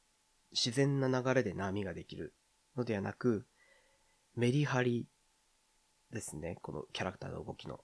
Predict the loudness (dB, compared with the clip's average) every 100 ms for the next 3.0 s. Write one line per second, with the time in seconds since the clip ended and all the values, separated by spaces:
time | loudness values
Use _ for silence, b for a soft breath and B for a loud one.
0 | -10 -10 -6 0 2 2 0 2 2 2
1 | -2 -2 -2 -8 -8 -6 -8 -8 B B
2 | B -16 -14 -6 0 2 2 6 4